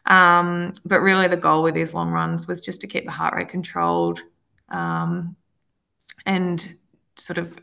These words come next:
run a little bit slower than what we thought marathon pace would be, but I really didn't have any idea what that pace would be 'cause I hadn't done one before. Um, and I might finish off Sunday with a bit of a recovery swim,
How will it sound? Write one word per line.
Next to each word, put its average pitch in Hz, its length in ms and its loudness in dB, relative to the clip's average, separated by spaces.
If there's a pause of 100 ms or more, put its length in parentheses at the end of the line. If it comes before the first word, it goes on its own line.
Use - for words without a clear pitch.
(340)
run 180 420 6
a 175 100 4
little 247 320 4
bit 214 140 -2
slower 180 280 4
than 170 140 0
what 175 140 -2
we 170 80 -2
thought 175 360 -2
marathon 180 460 2
pace 190 320 -4
would 190 160 -8
be, 190 300 -2
but 214 120 -4
I 175 60 0
really 85 600 -4 (120)
didn't 85 420 -10
have 87 200 -8
any 87 160 -6
idea 185 260 -4
what - 160 -6
that - 160 -6
pace 175 240 -4
would 175 100 -12
be 180 140 -2
'cause 180 140 -14
I 190 40 -4
hadn't 175 300 -4
done 175 180 -4
one 175 160 -4
before. 185 520 -4 (800)
Um, 214 340 6
and 220 80 6
I 220 60 6
might 214 200 6
finish 233 240 2
off 214 100 -2
Sunday 185 380 0
with 175 160 -2
a - 20 -6
bit 175 120 -2
of 175 80 0
a - 20 2
recovery 175 500 0
swim, 170 560 -6